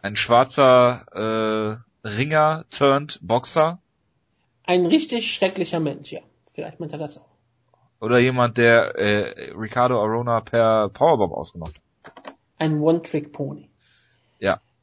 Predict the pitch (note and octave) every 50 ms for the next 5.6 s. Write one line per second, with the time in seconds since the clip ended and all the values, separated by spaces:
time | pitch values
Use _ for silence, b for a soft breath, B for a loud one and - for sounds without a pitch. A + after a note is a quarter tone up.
0 | _ _ _ _ _ _ _ _ F#3+ F#3+ F3+ F3+ F3 F#3 G3+ G#3 F#3+ D#3 - F3+
1 | F#3 - F#3 F3+ E3+ E3 F3 E3+ E3 D#3 D3+ - F3 D3+ D#3+ E3 - D#3 - -
2 | E3 D#3 D3+ C#3+ D3 - D3+ D3+ D#3 D3 C#3+ - - D#3+ D3+ D3 D3 D3+ C#3+ D3
3 | D3+ C#3+ C#3+ C#3 C#3 C#3 D#3+ D3 C#3+ C#3 - F#3 F#3 F3 D3+ D3+ C#3+ C3+ - -
4 | D3+ D3+ D3 D3 D3 D3 C#3+ - D3+ D3+ - D#3+ D#3+ C#3 D#3+ E3 D3+ D3 D3 D3
5 | D3+ D3+ D#3 D#3+ E3+ D#3 C#3+ D3 D#3 D#3+ D#3+ -